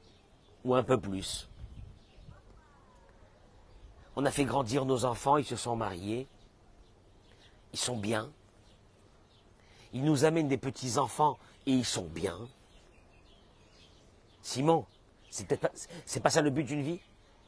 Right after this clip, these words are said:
Et qu'avec la femme qui nous a accompagnés dans les pérégrinations de notre vie, on est bien avec elle. Tant bien que mal, mais on est bien avec elle.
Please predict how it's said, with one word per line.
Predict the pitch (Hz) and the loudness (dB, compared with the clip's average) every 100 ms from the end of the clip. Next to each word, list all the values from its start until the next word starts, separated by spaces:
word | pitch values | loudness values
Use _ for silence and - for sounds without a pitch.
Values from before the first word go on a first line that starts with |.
| - - - - - - - - - - - | -20 -20 -20 -20 -20 -20 -20 -20 -20 -20 -2
Et | 277 | 2
qu'avec | - 247 208 214 | 8 12 12 10
la | 190 175 | 6 4
femme | - 180 175 170 | 8 8 8 2
qui | 147 | 0
nous | 165 143 | 2 4
a | 160 | 2
accompagnés | - 156 - 156 151 160 151 | 2 0 4 4 4 0 4
dans | 143 143 127 - - | 6 6 4 -4 -2
les | 151 | 0
pérégrinations | - 175 170 151 165 165 156 - 190 | 6 6 4 0 0 0 0 0 0
de | 143 | 2
notre | 143 - 151 | 0 2 2
vie, | 127 139 131 - - - - - | 2 0 -2 -6 -18 -20 -16 -2
on | 139 139 | 2 4
est | 113 | 4
bien | 123 123 | 4 4
avec | 120 117 120 | 4 0 -2
elle. | 113 120 127 - - - - - - _ _ _ - - - - | -4 -6 -10 -20 -20 -20 -20 -20 -20 _ _ _ -20 -20 4 8
Tant | 175 | 10
bien | 147 151 | 8 6
que | - | 8
mal, | 151 170 | 10 10
mais | 156 | 8
on | 143 | 4
est | 143 139 | 6 4
bien | 135 127 | 6 4
avec | 123 104 | 2 -2
elle. | 101 110 | 0 -2